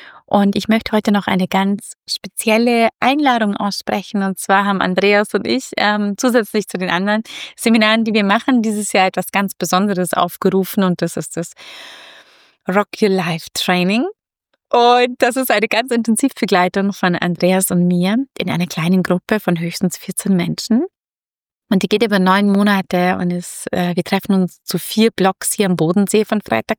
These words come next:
bis Sonntag in einem traumhaften, äh, Seminarraum direkt am See mit Sauna. Und haben noch Zoom-Treffen dazu. Und wenn du sagst, „Hey, Veronika, boah,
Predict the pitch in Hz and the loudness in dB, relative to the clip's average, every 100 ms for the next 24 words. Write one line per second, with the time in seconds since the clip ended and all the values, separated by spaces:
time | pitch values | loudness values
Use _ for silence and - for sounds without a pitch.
0 | - - 220 220 247 294 311 - 185 165 | -8 -6 -2 -2 0 -2 -2 0 2 2
1 | 175 - - - - - _ _ _ - | 0 -6 -14 -16 -18 -20 _ _ _ -10
2 | - 190 202 190 190 - 185 185 185 294 | -2 2 2 0 -6 -2 0 2 0 -2
3 | 185 180 180 185 175 180 175 185 180 190 | -4 2 2 2 0 0 0 0 0 -2
4 | 175 180 - 160 170 175 - 165 175 196 | -2 -2 0 0 0 -2 -4 -2 0 -2
5 | 226 _ _ - - - - - - - | -4 _ _ -20 -20 -20 -20 -18 -14 -14
6 | - - - _ - 175 170 165 170 175 | -14 -16 -20 _ -2 0 2 0 -2 -2
7 | 170 - - 214 - 202 - 185 180 - | -4 -4 0 0 2 -4 0 0 -2 -2
8 | - 180 202 220 226 - 196 214 208 240 | 0 2 4 2 0 -4 0 2 2 2
9 | 226 214 202 196 - - - 226 220 208 | 2 2 2 0 -4 -12 -6 -2 0 0
10 | 196 196 - _ - 208 202 214 190 - | -4 -8 -16 _ -4 0 2 2 0 -6
11 | 180 175 _ _ _ - 226 196 - | -16 -16 _ _ _ 0 0 0 -4